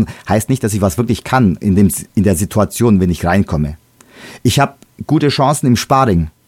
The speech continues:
Sparring, ja, aber im echten Messer kann ich mich selbst nicht einschätzen. Ich, es, ich bilde mir ein, ich, äh, wahrscheinlich kann ich schon was machen,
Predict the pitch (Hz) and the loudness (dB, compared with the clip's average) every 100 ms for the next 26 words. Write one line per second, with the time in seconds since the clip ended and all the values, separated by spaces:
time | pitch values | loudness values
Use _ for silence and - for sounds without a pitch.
0 | _ _ _ _ - - - 107 90 82 | _ _ _ _ -20 -10 -2 -2 0 0
1 | 117 95 71 _ _ 90 87 78 120 - | 2 0 -2 _ _ -4 -4 -2 -4 -2
2 | 107 92 82 - - 98 90 90 - 101 | -2 -2 -6 -8 -4 -4 -2 -4 -2 -4
3 | - 82 95 92 78 - 82 _ _ _ | -4 -2 -2 -4 -8 -14 -20 _ _ _
4 | - - 120 - - 104 - 120 - - | -20 -6 -4 -2 -4 -6 -4 -6 -6 -12
5 | _ 135 147 143 113 139 120 117 - 107 | _ -2 2 2 2 0 -2 -2 -2 -2
6 | 113 143 135 - 123 117 143 190 165 110 | -2 -2 -4 0 0 0 2 2 2 2
7 | 95 87 | 0 0